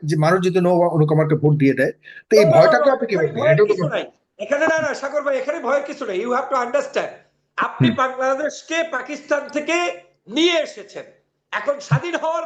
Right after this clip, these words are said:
Speaker 2: পরে পাকিস্তান আমার ব্যালটে থাকবে না, পাকিস্তান আমার নামে থাকবে না,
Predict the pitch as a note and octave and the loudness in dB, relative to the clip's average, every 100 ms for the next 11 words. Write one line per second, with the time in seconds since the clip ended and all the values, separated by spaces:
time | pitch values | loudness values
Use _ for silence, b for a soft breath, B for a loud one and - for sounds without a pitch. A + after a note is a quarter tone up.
0 | D#4 C4 F#3+ - _ _ - B3 E4 - | -10 -14 -14 -20 _ _ -10 -8 -8 -6
1 | F4+ F4+ F4 D#4+ - A3+ D4+ E4+ D#4 - | -4 -2 -2 -4 -6 -4 -4 -4 -6 -6
2 | C#4 - B3 A#3 B3+ - D#4 - D#4+ D#4+ | -8 -6 -6 -6 -8 -6 -6 0 0 2
3 | D#4 C#4 D#4 D#4+ B3 B3+ A3 F#3 | 0 -2 -2 -4 -6 -6 -4 -6